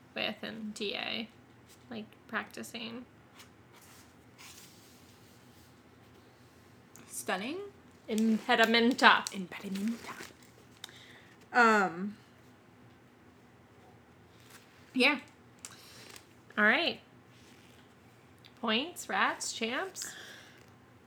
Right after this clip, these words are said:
Speaker 2: My champ is, um, Hermione, um, for, like, helping Hagrid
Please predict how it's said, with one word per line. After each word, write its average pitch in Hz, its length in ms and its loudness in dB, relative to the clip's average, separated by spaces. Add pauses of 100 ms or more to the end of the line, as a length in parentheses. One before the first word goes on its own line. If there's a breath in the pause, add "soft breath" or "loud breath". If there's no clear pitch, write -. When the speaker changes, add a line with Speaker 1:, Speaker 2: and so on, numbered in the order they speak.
(580)
Speaker 2:
My 339 440 12 (360 loud breath)
champ 339 400 10 (200)
is, 254 720 8
um, 220 440 10
Hermione, 190 1120 0 (580)
um, 196 420 2
for, 202 220 -2
like, 190 500 0
helping 208 480 0
Hagrid 190 840 4